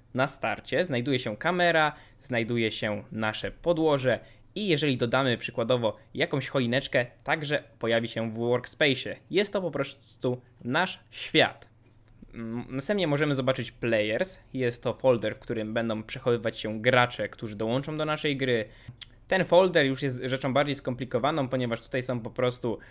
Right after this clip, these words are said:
e, funkcje, z których będziemy korzystać. Nie przejmujcie się, wszystko w swoim czasie zrozumiecie, więc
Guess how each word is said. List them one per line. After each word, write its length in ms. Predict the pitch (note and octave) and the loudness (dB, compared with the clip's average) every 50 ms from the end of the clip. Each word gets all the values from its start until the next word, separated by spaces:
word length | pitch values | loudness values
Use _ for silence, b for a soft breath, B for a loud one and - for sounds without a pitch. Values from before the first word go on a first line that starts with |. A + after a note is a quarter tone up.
| B B B B | B B B B
e, 200 | - - A2 G#2+ | -8 -4 -2 -2
funkcje, 460 | G#2+ - - D#3+ F3+ F3+ - - B2 A2 | -2 0 0 2 2 2 0 -4 -6 -6
z 40 | |
których 260 | - - C3+ A#2+ A2 A2+ | -4 0 0 0 0 0
będziemy 320 | A#2+ A2 B2+ B2 A#2+ A2+ | -2 -2 0 0 -2 -2
korzystać. 600 | - - A2+ G#2+ G#2+ F#2+ - - B2+ C#3 - - - | -4 -4 -6 -6 -6 -6 -2 -2 -2 -2 -2 -8 -8
Nie 180 | D#3+ E3+ E3+ | -4 -4 -2
przejmujcie 480 | E3 - D3+ C3+ B2+ B2 G#2+ G#2+ - G#2+ | -2 2 2 2 2 2 0 -2 -6 -8
się, 160 | - - - | -4 -4 -4
wszystko 300 | B2+ - F3+ E3+ - C#3 | -2 -2 -6 -6 -6 -8
w 40 | B2+ | -10
swoim 300 | - - - C#3 C3 A#2+ | -10 -4 -2 -2 -2 0
czasie 300 | A#2 C3+ B2 - B2 A2+ | -4 -6 -4 -4 -4 -4
zrozumiecie, 680 | G#2 G2 A#2 A#2+ C#3 B2 A2+ A2 A#2 A#2+ A#2+ A#2+ B2 A2 | -2 -4 -2 0 0 0 0 -2 -2 -2 -2 -2 -4 -4
więc 300 | G#2+ G#2+ G#2 G#2 G2 - | -4 -6 -6 -8 -10 -14